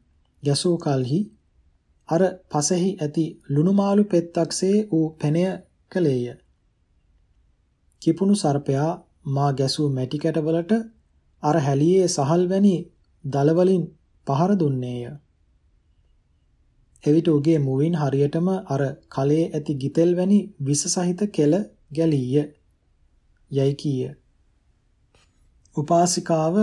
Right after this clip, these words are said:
මේ මහන එලවන්නට නොපිළිවනක් යයි උක්දණ්ඩ දී බත් පිස, ලුණු මාළු ගිතෙල් හා හකුරුද සහිතව භික්ෂුවට දුන්නාය. මෙසේ ලබා ගැනීම ලංකොට කතා කර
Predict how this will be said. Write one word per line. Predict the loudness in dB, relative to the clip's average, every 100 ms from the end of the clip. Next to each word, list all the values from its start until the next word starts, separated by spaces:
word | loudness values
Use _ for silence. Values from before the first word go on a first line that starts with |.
| 0
මේ | -2 -2 0
මහන | -2 -2 -4 -2
එලවන්නට | -2 -2 0 -2 -4 -4 -4 -6 -8 -10 -6
නොපිළිවනක් | -4 -4 -2 -2 0 -2 -2 -6 -6
යයි | -4 -4 -6 -10 _ _ _ _ _ _
උක්දණ්ඩ | -8 -8 -2 -2 2 0 0
දී | 0 0 -4 _ _ _ _ -6
බත් | -4 -4 -2
පිස, | 0 2 0 -4 _ _ _ _ _ _
ලුණු | -2 0
මාළු | 0 0 0 0 -2 -4 -4
ගිතෙල් | -2 -2 -2
හා | -4 -4 -4
හකුරුද | -6 -8 -2 -2 0 -4
සහිතව | -2 -2 -2 -2 -2 -2
භික්ෂුවට | -4 -6 -6 -4 -2 -4
දුන්නාය. | -4 -4 -4 -6 -6 -10 -12 -18 _ _ _ _ _ _ _ _ _ _ _
මෙසේ | -2 0 4 4
ලබා | 4 2 0 2
ගැනීම | 0 -2 -2 -2 -2
ලංකොට | -2 -2 -4 -4 -4 -4
කතා | -6 -4 -4
කර | -4 -4